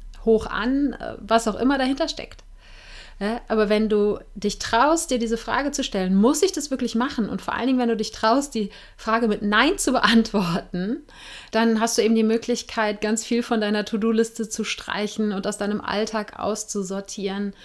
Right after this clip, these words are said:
was nicht, ja, deiner intrinsischen Motivation, deiner ei-, deinem eigenen inneren Antrieb entspringt, sondern eben der, den Erwartungen von außen oder den Erwartungen, von denen du vermutest, dass sie von außen an dich gestellt werden.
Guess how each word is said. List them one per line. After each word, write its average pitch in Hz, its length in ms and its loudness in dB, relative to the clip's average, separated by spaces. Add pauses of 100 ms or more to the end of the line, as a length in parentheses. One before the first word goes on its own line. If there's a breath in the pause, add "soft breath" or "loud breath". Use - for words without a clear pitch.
(380 loud breath)
was 208 160 -4
nicht, 233 460 0
ja, 226 180 2
deiner 226 240 2
intrinsischen 247 760 0
Motivation, 214 760 0
deiner 202 260 -4
ei-, 220 220 0
deinem 214 200 0
eigenen 233 380 2
inneren 240 540 2
Antrieb 240 500 0
entspringt, 220 640 -2
sondern 202 340 0
eben 202 360 -2 (480 loud breath)
der, 196 540 0
den 214 160 2
Erwartungen 208 960 0
von 196 200 -4
außen 208 380 -2
oder 185 220 -2
den 190 180 -4
Erwartungen, 190 680 -4
von 190 240 -6
denen 190 240 -2
du 190 100 -2
vermutest, 208 680 2
dass 185 160 -6
sie 196 80 -4
von 190 220 -8
außen 196 420 -4
an 185 160 -4
dich 185 180 -4
gestellt 190 460 -6
werden. - 380 -10